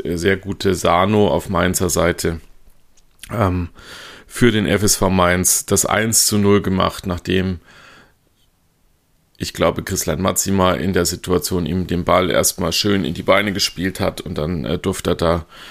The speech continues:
äh, quasi an Matsima vorbeigehen, der Begleitschutz, ähm, gewährt hat und, äh, entsprechend dann, äh, ins, äh, ins rechte untere Eck, ähm, abschließen. Ähm, Damen keine Chance ranzukommen.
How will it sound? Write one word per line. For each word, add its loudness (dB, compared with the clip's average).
äh, -2
quasi 2
an 2
Matsima 0
vorbeigehen, 0
der 2
Begleitschutz, -2
ähm, 0
gewährt 0
hat -4
und, -6
äh, -4
entsprechend -6
dann, -4
äh, -8
ins, -4
äh, -6
ins -6
rechte -2
untere -2
Eck, -4
ähm, 0
abschließen. -2
Ähm, -6
Damen 0
keine 0
Chance -2
ranzukommen. 0